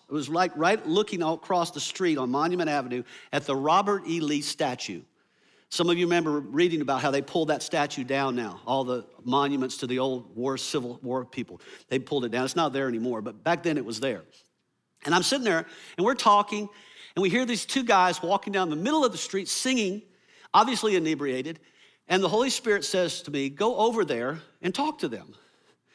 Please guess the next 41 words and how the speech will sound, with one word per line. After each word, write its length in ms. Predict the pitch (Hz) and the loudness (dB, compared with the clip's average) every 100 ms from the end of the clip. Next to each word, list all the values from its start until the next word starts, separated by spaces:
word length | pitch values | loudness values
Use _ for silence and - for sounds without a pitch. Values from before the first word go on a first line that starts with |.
| - - | -10 2
And 120 | 202 | 6
I, 160 | 294 220 | 6 6
I've 260 | 220 196 | 2 2
discovered, 480 | 175 226 - 175 175 | -2 -2 0 0 2
and 80 | 185 | 0
I've 80 | 180 | 0
said 140 | 214 | 0
this 160 | 175 165 | -2 -2
many 140 | 160 | -4
times, 340 | 143 127 139 | -2 -4 -4
I've 80 | 156 | -6
discovered 380 | 160 160 202 185 | -6 -2 -2 -2
this, 160 | 160 156 | -4 -2
when 100 | 151 | -2
you 80 | |
talk 220 | 151 175 185 | 2 0 0
to 80 | |
people 200 | 190 185 | -4 -4
that 80 | 170 | -4
are 40 | 151 | -2
inebriated, 500 | 139 127 127 135 127 | -2 -2 -2 -4 -4
they're 80 | |
much 380 | 127 139 180 - | -2 0 0 -2
more 280 | 156 139 147 - _ _ _ - | -4 -4 -6 -14 _ _ _ -2
open 320 | 160 151 120 | 0 0 -2
to 120 | 107 | -4
the 80 | 127 | -4
gospel 540 | 127 120 113 - 110 104 - - - - - - | 0 0 -2 -4 -6 -8 -12 -16 -16 -14 -14 -14
<laughs> 640 | - - - - - - - | -16 -18 -18 -18 -18 -10 -4
than 140 | 143 | 0
when 120 | 135 | 0
they're 120 | 123 | 0
sober. 320 | 123 151 101 - - - - - - - - - - - - - - - - _ _ _ _ _ - | -2 -2 -4 -8 -20 -20 -20 -20 -20 -20 -20 -20 -20 -20 -20 -20 -20 -20 -20 _ _ _ _ _ -12
It's 140 | - | 2
not 180 | 170 185 | 4 6
hard 180 | 180 156 | 4 2
to 60 | |
talk 240 | 117 151 - | 2 0 0
to 80 | |
a 40 | 135 | -6
drunk. 280 | 117 90 | -6 -10